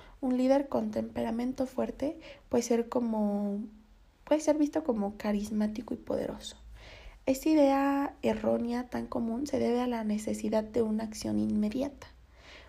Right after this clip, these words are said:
Un líder que se tome el tiempo para considerar la situación es más probable que desarrolle confianza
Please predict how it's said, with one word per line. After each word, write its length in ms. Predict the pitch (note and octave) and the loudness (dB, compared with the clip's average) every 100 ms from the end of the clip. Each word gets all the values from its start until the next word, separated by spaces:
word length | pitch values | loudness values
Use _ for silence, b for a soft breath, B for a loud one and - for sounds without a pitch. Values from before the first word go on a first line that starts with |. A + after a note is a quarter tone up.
| B | B
Un 160 | C4+ D#4 | 4 6
líder 340 | E4 F4 E4+ | 6 4 0
que 140 | - A3+ | -2 -2
se 100 | G#3+ | 0
tome 380 | - A#3+ B3+ | 2 4 4
el 140 | C#4 C#4 | 2 0
tiempo 460 | A3 A3 G#3+ - | 0 0 0 -2
para 280 | G#3+ - A3 | -2 -6 -4
considerar 640 | A3+ G#3+ G#3+ G#3+ - A3+ A#3 | -2 -2 0 2 2 2 0
la 140 | B3+ | -2
situación 680 | B3+ G#3 G#3+ G2+ - A3+ C#4 - B B B B | -2 -4 -4 -4 -2 -2 -4 -10 B B B B
es 180 | A#3+ A#3+ | 0 2
más 240 | B3 B3 | 0 0
probable 540 | - C4 B3+ A#3+ A3 G#3+ | 2 4 6 4 2 -2
que 80 | G#3 | 0
desarrolle 560 | G#3+ G#3+ G#3+ A3 A#3 | 0 0 0 0 0
confianza 720 | A#3 G3+ G#3+ A3+ A3+ A3+ C4 | -2 -4 -2 -2 -2 -4 -6